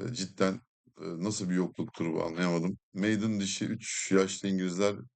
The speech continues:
bin metre kum piste çıkacaklar. Yani Türkiye'nin, e, aslında durum itibariyle, e, birçok ülkeden çok öndeyiz. Fakat her ne hikmetse, e, farklı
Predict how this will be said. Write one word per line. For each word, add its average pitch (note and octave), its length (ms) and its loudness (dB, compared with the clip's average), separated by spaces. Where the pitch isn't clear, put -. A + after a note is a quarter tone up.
bin F#2+ 380 -4
metre F#2 320 -4
kum G2 200 2
piste A2 200 0
çıkacaklar. G#2+ 640 0
Yani B2 340 -4
Türkiye'nin, C3+ 1400 0
e, - 80 -2
aslında B2 720 2
durum C3 300 2
itibariyle, C3 840 2
e, G2+ 80 0
birçok B2+ 280 0
ülkeden B2+ 280 2
çok B2+ 200 -2
öndeyiz. A#2+ 540 0
Fakat B2+ 340 2
her C3 180 2
ne C3+ 200 0
hikmetse, B2 560 0
e, F2 400 0
farklı B2 680 -2